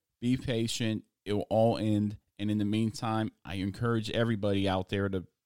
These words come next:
tune in to the iRacing races that are going on. I'm sure,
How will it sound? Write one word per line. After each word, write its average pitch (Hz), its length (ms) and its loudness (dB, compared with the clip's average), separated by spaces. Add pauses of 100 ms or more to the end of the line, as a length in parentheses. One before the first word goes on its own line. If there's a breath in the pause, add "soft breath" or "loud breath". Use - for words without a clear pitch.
(120)
tune 110 240 2
in 110 220 2
to 110 160 -4
the 98 220 -2
iRacing 101 920 0 (300)
races 104 460 2
that 95 160 0
are 98 60 0
going 98 340 2
on. 98 360 2 (340 soft breath)
I'm 95 80 -12
sure, 107 360 0